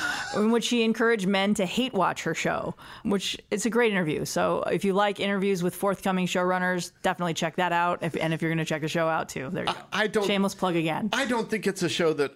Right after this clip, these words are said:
Speaker 1: honestly most men are gonna hate. It is very clearly a show with a female perspective, uh, but honestly, I think you have to be, you have to be more than just a man to hate watch this. You have to be a man with a certain degree of,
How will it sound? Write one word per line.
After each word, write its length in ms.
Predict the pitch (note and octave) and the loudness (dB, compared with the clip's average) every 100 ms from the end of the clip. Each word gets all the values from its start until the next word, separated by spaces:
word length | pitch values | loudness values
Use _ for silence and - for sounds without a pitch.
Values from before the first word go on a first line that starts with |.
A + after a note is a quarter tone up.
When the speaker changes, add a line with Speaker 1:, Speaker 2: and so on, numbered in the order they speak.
| - | -2
Speaker 1:
honestly 460 | D3+ D3+ B2+ C#3+ | -2 -2 0 0
most 340 | B2 C3 B2 B2 | 2 2 0 0
men 180 | A#2+ A#2 | 0 0
are 80 | A2+ | 0
gonna 200 | A2+ G2+ | 0 0
hate. 240 | F#2 D#2 | -2 -2
It 120 | G2+ | 0
is 100 | C3 | 0
very 420 | A2+ A2+ D#3 F3 F3+ | -2 0 2 2 0
clearly 540 | - E3 D#3 D3+ B2 | 0 0 2 0 0
a 100 | B2 | -2
show 220 | B2 C3 | 0 2
with 160 | C#3 D3 | 2 0
a 80 | B2+ | -2
female 380 | D3 C#3 C3+ | 0 2 0
perspective, 800 | C3 C#3+ - A2 G#2 A#2+ G#2 G2+ G#2+ | 0 -4 0 0 0 0 0 0 -2
uh, 280 | A2 G#2 G#2 G2+ | 0 2 2 0
but 260 | B2+ A#2+ - | -2 -2 -2
honestly, 500 | C3+ C#3 B2+ A#2 G2+ | -2 0 -2 0 0
I 80 | G#2+ | 0
think 240 | D3 B2 | -2 -2
you 100 | B2 | 0
have 180 | A#2+ A#2 | 0 -2
to 80 | A#2+ | -2
be, 400 | G#2+ A2 G#2+ G#2 - - - - - - - _ _ _ | 0 0 0 -4 -14 -20 -20 -16 -12 -12 -16 _ _ _
you 80 | E4+ | -4
have 40 | |
to 80 | C4 | 0
be 80 | D#3 | 0
more 220 | C3+ D#3 | 2 2
than 120 | C3 | 0
just 200 | A#2 A2+ | -2 -2
a 40 | F#2+ | -2
man 400 | F#2+ G2 G2+ G2+ | 0 0 0 0
to 140 | F2+ | 0
hate 220 | G2+ F2+ | 0 -2
watch 300 | F2+ F2+ - | 0 -2 -2
this. 200 | - F#2+ | -4 -2
You 60 | D#3 | -2
have 100 | F#3+ | -2
to 60 | - | -2
be 140 | C3+ | 0
a 60 | G#2+ | 0
man 260 | A2 A#2+ | 2 0
with 180 | A2+ G2 | 0 -2
a 60 | G2+ | -4
certain 560 | - - C#3+ A#2+ A#2 | -4 -2 -2 0 -2
degree 580 | F2+ G2 G2 G#2+ A#2 G#2+ | -2 -4 -2 0 2 2
of, 360 | F#2+ F#2+ F2 | 0 0 -4